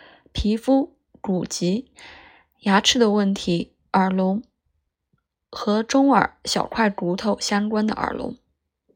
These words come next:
垂体肿瘤和乳肢端肥大症、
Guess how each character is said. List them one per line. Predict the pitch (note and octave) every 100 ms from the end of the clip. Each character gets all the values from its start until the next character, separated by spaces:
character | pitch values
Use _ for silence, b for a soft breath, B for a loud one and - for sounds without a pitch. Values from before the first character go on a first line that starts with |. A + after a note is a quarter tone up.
| - B B B B B
垂 | - A#3
体 | C#4 B3
肿 | G#3 F#3 F3
瘤 | F#3+ F#2+ - _ _ _ -
和 | - F#3+ F#3+ G3+ - -
乳 | F#3 F#3
肢 | G3 A#3 A#3+
端 | A#3+ A#3+ A#3+ _
肥 | G3 -
大 | G3 G3
症、 | - F3+ -